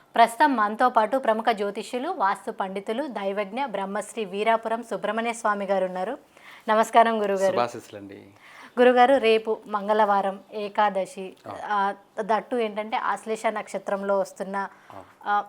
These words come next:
Speaker 1: చాలా మంచి రోజు కదా. ఆ
Speaker 2: ఆ.
Speaker 1: రోజు మన ప్రేక్షకులు ఎలాంటి విధి విధానాలు పాటించి, ఎలాంటి రెమెడీస్ చేసుకుంటే చాలా బాగుంటుందంటారు?
Speaker 2: మంచి విషయమే.
Speaker 1: ఉమ్.
Speaker 2: ఇందులో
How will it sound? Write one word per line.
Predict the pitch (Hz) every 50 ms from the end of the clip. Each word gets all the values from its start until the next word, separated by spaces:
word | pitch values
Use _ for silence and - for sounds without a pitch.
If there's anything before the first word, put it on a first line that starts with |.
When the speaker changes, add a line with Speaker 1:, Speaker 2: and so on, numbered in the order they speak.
| -
Speaker 1:
చాలా | - - 226 226 233 240
మంచి | 226 220 214 202 - 240
రోజు | 220 214 202 196 196 - 196
కదా. | 185 180 233 240 - 220
ఆ | 208 208 214 226
Speaker 2:
ఆ. | 233
Speaker 1:
రోజు | 233 226 226 226 226 220 254 262 277 254 - 214
మన | 202 202 202
ప్రేక్షకులు | 196 - 208 202 196 - - 208 196 - 196 196 196 196 - _ _ - _ _ -
ఎలాంటి | 220 214 220 226 233 240 240 247
విధి | 214 208 202 214 214
విధానాలు | 208 208 196 190 196 196 196 202 196 196 196
పాటించి, | - 247 185 180 180 196 185 170 - - 208
ఎలాంటి | 202 202 196 208 208 214 226 214
రెమెడీస్ | 196 190 185 190 190 208 208 - - 208
చేసుకుంటే | 190 190 - - 196 196 185 208
చాలా | 202 - 208 190 185 190
బాగుంటుందంటారు? | 185 180 180 180 175 175 170 170 170 170 170 170 165 170 170 - 175 - _ _ _ _ _ _ _ _ _ _ _
Speaker 2:
మంచి | 127 120 117 - 139
విషయమే. | 110 110 - - - 98 95 127 175 190 - _ -
Speaker 1:
ఉమ్. | 190 175 175 196 _ _ _ _ _ _ _ _ _ _ _ _ _ _ _ -
Speaker 2:
ఇందులో | 156 180 190 180 131 107 113 139 156